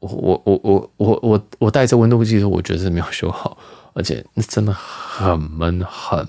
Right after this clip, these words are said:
闷，很闷，真的很闷。你们，你想想看，一个机舱那么小的一个范围，结果那么闷，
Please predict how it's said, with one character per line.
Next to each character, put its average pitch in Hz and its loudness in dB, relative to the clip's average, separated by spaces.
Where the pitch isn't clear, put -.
闷， 85 -10
很 - -8
闷， 58 -8
真 - -20
的 104 0
很 - -4
闷。 - -12
你 95 2
们， 104 4
你 117 -2
想 131 2
想 131 4
看， 123 0
一 120 4
个 123 6
机 117 4
舱 113 2
那 113 2
么 104 0
小 - -4
的 82 -6
一 - -2
个 87 -4
范 92 -2
围， 82 -4
结 85 -4
果 87 -2
那 107 2
么 87 0
闷， 85 -6